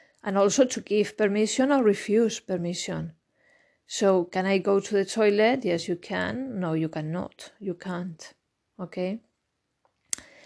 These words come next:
And also, eh, can and could in requests. A request is when we ask someone to do something for us. Eh, para pedir, dem-,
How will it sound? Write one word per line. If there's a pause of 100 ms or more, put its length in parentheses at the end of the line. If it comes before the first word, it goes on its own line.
(2750)
And
also, (120)
eh,
can
and
could (380)
in
requests.
A
request (880)
is
when
we
ask (100)
someone
to
do
something
for
us. (260)
Eh,
para
pedir,
dem-,